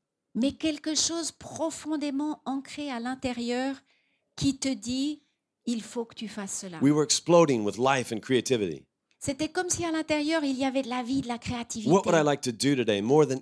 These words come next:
Speaker 2: anything else?
Speaker 1: Qu'est-ce que j'aimerais faire aujourd'hui plus que toute autre chose ?
Speaker 2: Not I have to,
Speaker 1: Pas
Speaker 2: but I
Speaker 1: quelque chose, «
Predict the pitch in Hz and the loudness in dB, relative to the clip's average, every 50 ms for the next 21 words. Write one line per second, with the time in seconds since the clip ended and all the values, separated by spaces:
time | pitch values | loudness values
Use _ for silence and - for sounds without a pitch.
0 | - - 175 185 190 190 165 - - 165 160 160 156 127 - - - - - - | -4 -2 0 2 2 2 0 0 -2 -2 -2 -2 -2 -4 -6 -8 -10 -10 -10 -12
1 | - - - - 370 349 - - 359 311 311 302 285 285 294 285 - - 320 330 | -14 -10 -6 -6 -4 -4 -6 -6 -8 -6 -6 -6 -4 -6 -6 -8 -8 -6 -6 -6
2 | 339 285 269 285 262 277 294 277 277 240 262 311 - - - - 277 311 311 302 | -4 -4 -4 -4 -4 -4 -4 -4 -4 -4 -4 -6 -6 -6 -6 -4 -4 -2 -2 -2
3 | - - _ - 311 - _ _ - 403 392 - - 370 349 - - - 294 269 | -4 -4 _ -6 -8 -8 _ _ -16 -16 -14 -12 -10 -10 -10 -10 -10 -8 -6 -6
4 | - - 233 202 185 175 147 175 190 - - 147 127 113 110 131 139 143 - - | -6 -6 -8 -6 0 4 4 4 4 4 4 2 2 2 2 2 2 0 0 -4
5 | - - 104 98 92 95 - _ _ _ _ _ - 359 240 - - 370 349 - | -6 -4 -2 -2 -4 -6 -8 _ _ _ _ _ 4 4 6 6 4 0 -2 0
6 | - 339 311 - - 359 370 359 302 | 0 2 4 4 4 2 0 -2 -4